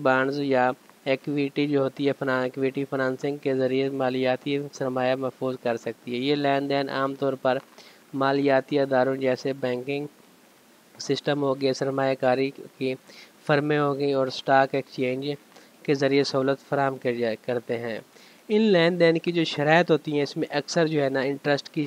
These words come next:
rate, अदायगी के निज़ाम, औकात, इसके time period बनाए जाते हैं और सरमायाकारी के तवक्कुआत पर वापसी शामिल होती है, जो ख़तरे इक़्तिसादी हालात और market की demand जैसे factor से मुतासर हो सकते हैं। Factor market में जो है ना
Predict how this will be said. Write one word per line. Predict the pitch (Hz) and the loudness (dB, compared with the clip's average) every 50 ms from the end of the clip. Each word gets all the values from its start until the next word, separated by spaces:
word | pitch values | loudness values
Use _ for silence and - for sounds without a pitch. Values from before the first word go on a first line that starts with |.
| 135 | -4
rate, | 147 135 135 135 139 139 139 - 165 - _ - - - _ _ - | -4 -2 0 0 0 -2 -4 -6 -10 -12 _ -16 -20 -20 _ _ -6
अदायगी | 165 143 139 143 135 135 131 143 156 151 151 151 151 - | -6 -2 2 4 4 4 2 0 -2 -4 -4 -4 -4 -2
के | - 147 | -2 0
निज़ाम, | 147 139 127 127 131 127 127 127 135 | 0 0 0 0 0 0 0 0 0
औकात, | 143 143 143 139 - - - 120 123 - - 127 123 127 131 135 - - - _ _ - - - - - | 0 -2 -2 -2 -4 -6 -6 -6 -4 0 2 4 6 6 4 4 2 -4 -16 _ _ -20 -20 -20 -20 -20
इसके | - - - 151 135 | -16 -6 -2 -2 0
time | - 151 135 131 131 | 2 2 2 2 2
period | 131 - 139 139 143 143 | 2 0 0 0 0 -2
बनाए | 151 151 143 143 143 139 | -2 -2 0 0 0 2
जाते | 139 143 135 135 - 143 | 2 0 0 0 0 -2
हैं | |
और | 135 | -2
सरमायाकारी | - 151 135 135 139 139 143 139 - - 131 127 131 | -2 -2 -4 -2 0 0 0 0 0 0 0 0 0
के | 127 - | -2 -4
तवक्कुआत | - - 139 131 135 127 - - 135 131 131 131 - - | -4 0 0 0 0 0 0 2 2 4 4 2 2 -2
पर | 143 135 | -4 -2
वापसी | 131 131 127 127 - - 139 | 0 2 0 0 0 -4 -10
शामिल | - - 139 123 123 123 123 117 | -6 -6 -4 -4 -4 -4 -6 -6
होती | 113 110 - - 117 | -6 -8 -8 -12 -14
है, | 113 120 117 - 127 131 | -12 -10 -10 -12 -8 -4
जो | 139 139 139 | -2 -2 -2
ख़तरे | - - 143 135 - 151 143 143 | 0 0 -2 -2 -2 -2 -2 -2
इक़्तिसादी | 135 135 - - - - 139 127 139 143 139 139 - - - - - - - - | -2 -4 -8 -10 -4 -2 -2 -2 0 -2 -4 -6 -6 -10 -20 -20 -20 -20 -20 -8
हालात | - 139 139 139 135 135 139 143 143 - 147 | -2 0 4 6 8 8 8 6 6 4 0
और | 139 135 135 135 139 - - - - - _ - | 0 0 0 -2 -6 -10 -14 -20 -20 -20 _ -4
market | 143 139 139 139 143 - - 143 139 147 | 0 2 2 2 2 0 -2 -4 -4 -4
की | 147 147 | -4 -4
demand | 143 147 135 135 135 139 135 139 | -2 0 0 2 0 0 0 0
जैसे | 139 135 135 - 147 131 | 0 -2 -2 -2 -6 -6
factor | - 139 131 120 - - 143 | -4 -4 -4 -4 -4 -6 -6
से | 135 - 147 | -4 -4 -4
मुतासर | 143 135 - 131 123 123 - 139 123 | -6 -4 -2 -2 -2 -2 -2 -6 -8
हो | 120 123 120 | -6 -6 -8
सकते | 113 - 123 117 _ - | -8 -8 -12 -12 _ -8
हैं। | 120 113 | -10 -4
Factor | - 143 143 143 - 165 165 | -2 -2 -2 -2 -2 -4 -2
market | 160 156 143 139 139 - 147 139 139 - - | 0 2 2 0 0 -2 -4 -6 -4 -4 -2
में | 151 143 | -2 -2
जो | 139 139 | 0 -2
है | 135 127 127 | -2 -2 -2
ना | 135 139 139 | -2 -4 -6